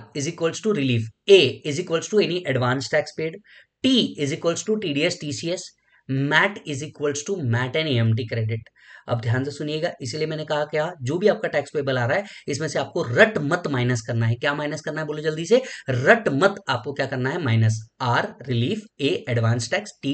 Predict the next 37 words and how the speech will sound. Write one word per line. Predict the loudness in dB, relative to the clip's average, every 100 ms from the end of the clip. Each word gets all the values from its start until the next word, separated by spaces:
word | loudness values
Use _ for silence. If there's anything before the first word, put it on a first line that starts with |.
| -4 -4
T | 0
D | 2
S | 2 -2 -14 -20 -2 6
and | 8 8 4 -2 -8 _ _ _ _ _ _ _ _ _ _ -2 2
mat | 2 4 2
is | 0 -8 -4
A | 0 0
M | 0
T | 0
और | 0
mat | 2 0 -2 0
credit, | 2 2 0 2
ये |
आपको | 2 2 -2
क्या | -2
करना | -2 -2
है | 0
सर, | 0 0
माइनस | 2 2 2 0
करना | 0 4
है, | 4 2 -6 _ -20 _
राइट? | -4 4 6 4 -2 -16 0
और | 0 2
आपको | 2 0 4 4
इसे | 6 2 0 -4 _ -4
पे | -2
कर | 0 2
देना | 4 4
है। | 2 0 0
आप | 0 0
जब | -4
भी | -2
इसे | -2 -4
पे | -4
करेंगे, | -2 -2 -2
पहले | 0 0 2
वो | 0